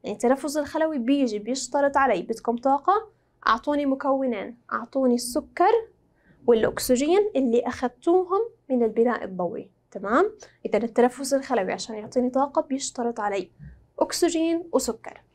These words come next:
داخل الخلية لإنتاج طاقة، وتعتبر المعادلة اللفظية الآتية.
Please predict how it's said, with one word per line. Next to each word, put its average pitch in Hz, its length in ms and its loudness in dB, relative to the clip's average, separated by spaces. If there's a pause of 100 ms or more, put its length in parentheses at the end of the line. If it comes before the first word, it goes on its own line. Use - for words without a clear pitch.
(1700)
داخل 349 380 4
الخلية 294 440 4
لإنتاج 285 480 2
طاقة، - 420 -4 (100)
وتعتبر 254 640 4
المعادلة 240 760 2
اللفظية 311 880 0
الآتية. 233 800 0